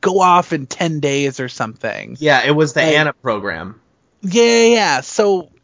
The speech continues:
Speaker 1: it, so isn't there a Superior Spider-Man consciousness out there somewhere?
Speaker 2: I think that's the,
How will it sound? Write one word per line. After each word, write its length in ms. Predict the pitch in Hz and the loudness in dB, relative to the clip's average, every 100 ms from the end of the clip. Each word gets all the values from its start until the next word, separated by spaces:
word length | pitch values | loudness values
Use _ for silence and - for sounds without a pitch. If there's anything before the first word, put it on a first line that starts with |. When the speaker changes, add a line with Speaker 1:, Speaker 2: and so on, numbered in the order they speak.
| _ | _
Speaker 1:
it, 300 | 170 202 180 | -2 0 -2
so 260 | - 226 196 | -4 -2 0
isn't 380 | 240 233 330 - | -4 -2 -6 0
there 420 | 220 247 247 233 | 0 2 2 0
a 80 | 196 | -2
Superior 600 | - 202 - 208 226 233 | -2 -8 -6 -4 -4 -6
Spider-Man 760 | - - 165 196 196 202 202 185 | -4 -2 0 0 -2 -2 -2 -6
consciousness 720 | - 156 175 214 - 226 - - | -6 -6 -6 -8 -6 -8 -8 -8
out 220 | 143 - | -8 -2
there 160 | 196 202 | -2 -2
somewhere? 480 | 139 147 190 330 202 | -4 -4 -6 -4 0
Speaker 2:
I 140 | 156 | 0
think 340 | 156 175 175 | 0 -4 -2
that's 280 | 175 170 - | 0 0 -4
the, 420 | - 151 143 123 | -2 0 0 -2